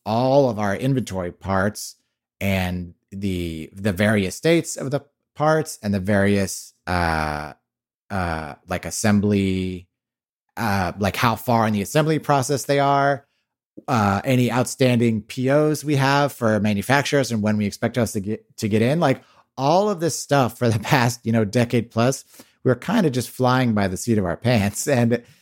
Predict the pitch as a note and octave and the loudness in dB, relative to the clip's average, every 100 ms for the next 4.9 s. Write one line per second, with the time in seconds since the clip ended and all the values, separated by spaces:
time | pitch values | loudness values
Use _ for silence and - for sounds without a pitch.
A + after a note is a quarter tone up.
0 | - - D#3 C3 C#3 A#2+ B2 B2 C3+ F3 | -20 -6 -2 0 2 0 -4 -12 -8 -2
1 | B3+ C4 - C#3 B2 A#2+ B2 A#2+ - A#2+ | 0 2 2 2 2 0 0 0 0 2
2 | B2+ B2 B2 A#2+ C3 B2+ A#2+ A#2 - - | 2 2 0 -2 0 0 0 -8 -12 -2
3 | D#3+ E3+ C#3+ C3 A#2+ _ - F3+ F3+ E3+ | 2 2 2 -2 -4 _ -4 0 2 2
4 | D#3+ D3+ C#3 C3+ A#2+ G#2+ G2+ F#2+ | 2 -2 -2 0 2 2 0 -4